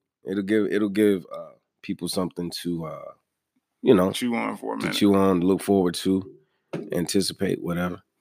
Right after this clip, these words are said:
Speaker 1: Yeah.
Speaker 2: All right, all right. So let's, let's, uh, yeah, let's move this train along then, y'all. Let's move this train along. So one question I got for you is, uh, is this. How do you feel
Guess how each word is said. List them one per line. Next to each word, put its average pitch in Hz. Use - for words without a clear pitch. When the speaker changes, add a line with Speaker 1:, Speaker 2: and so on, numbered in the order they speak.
Speaker 1:
Yeah. 87
Speaker 2:
All -
right, 151
all 135
right. 147
So 143
let's, 139
let's, 139
uh, 123
yeah, 127
let's 123
move 131
this 127
train 127
along 120
then, 117
y'all. 113
Let's 113
move 117
this 113
train 120
along. 117
So 131
one 160
question 170
I 131
got 131
for 123
you 127
is, 113
uh, 113
is 120
this. -
How 190
do 190
you 175
feel 117